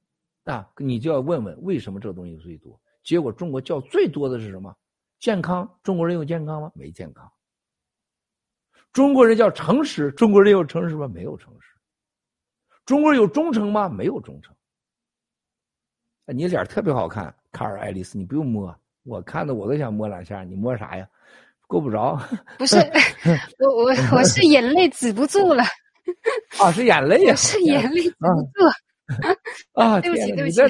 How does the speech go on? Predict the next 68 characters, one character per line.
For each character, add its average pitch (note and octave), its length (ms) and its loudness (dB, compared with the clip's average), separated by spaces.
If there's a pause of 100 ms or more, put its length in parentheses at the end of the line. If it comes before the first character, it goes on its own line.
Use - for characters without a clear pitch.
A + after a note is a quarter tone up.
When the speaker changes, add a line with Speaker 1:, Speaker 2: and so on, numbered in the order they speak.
Speaker 1:
掉 C#4+ 180 6
眼 G3 180 0
泪， C4 120 -2
脸 F#3+ 200 -2
还 E3+ 120 -2
能 A#3+ 120 -2
表 F3 200 0
示 F3+ 80 0
笑 G4 220 -2
容， D3 280 0 (260)
你 E3 120 -8
这 G#3+ 160 4
是， G#3 260 2
是， G#3+ 220 -6
这 G3+ 140 -4
哪 D3+ 180 -8
一 A#2+ 80 -4
出 E3+ 240 -8
啊？ E3 260 0 (320)
<laughs> - 460 -2
你 E3+ 100 -12
这 F3+ 160 2
功 G#3+ 240 -6
夫 F#3 80 -8
很 C#3+ 180 -8
深 F3 240 -8
啊。 C#3 80 -10 (280)
所 - 180 2
以 C4 60 4
我 A3 100 2
跟 F3 140 -4
你 D#3 80 -8
说， B2+ 200 -8 (120)
这 B3+ 120 -6
个 E3+ 120 -2
世 F#3 360 -12
界 F3 160 -4
这 C#3+ 80 -10
个 A2+ 60 -8
形 A#2 240 -14
势， G#2+ 180 -20 (140)
由 C#3 260 -2
伊 G3+ 200 -4
朗 F3+ 180 -2
马 G3 160 -4
斯 - 140 -20
克 - 100 -20 (1200)
这 A3+ 140 -2
一 C#3 280 -6
句 A3+ 160 -8
话 B2 240 -8
改 F2 240 -10
变 B2 120 -10
了 G#2+ 100 -10
人 F2+ 220 -14
类 A#2+ 160 -8
所 B2+ 360 0
有 A3 140 2
战 A#2 220 -8
争 F#2+ 140 -10
规 F2 120 -12
则， - 200 -20 (280)
它 G#3+ 120 0
比 E3 220 -8
什 - 220 -10
么 A3+ 120 4
都 G3+ 120 -2
大。 G2+ 220 -8